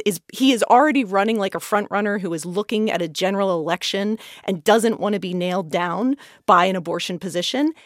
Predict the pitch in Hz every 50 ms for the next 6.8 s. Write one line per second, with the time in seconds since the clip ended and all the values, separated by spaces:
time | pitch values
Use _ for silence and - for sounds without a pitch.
0 | _ _ _ - - - 208 220 226 226 220 190 214 226 - 180 175 190 202 226
1 | 269 277 - - 220 220 - - 175 196 226 285 311 349 359 370 - - 240 208
2 | 226 240 254 - - 226 220 - - 233 226 240 240 220 - 226 202 147 - 208
3 | 233 262 262 269 302 311 277 - 208 208 185 170 170 196 208 220 262 269 285 285
4 | - - 202 190 190 208 208 196 - - 214 240 - - 254 262 226 202 196 214
5 | - - 180 185 202 208 214 220 - 220 196 - - - 220 196 190 190 196 214
6 | 220 226 180 185 170 170 175 170 - 185 180 - - 185 180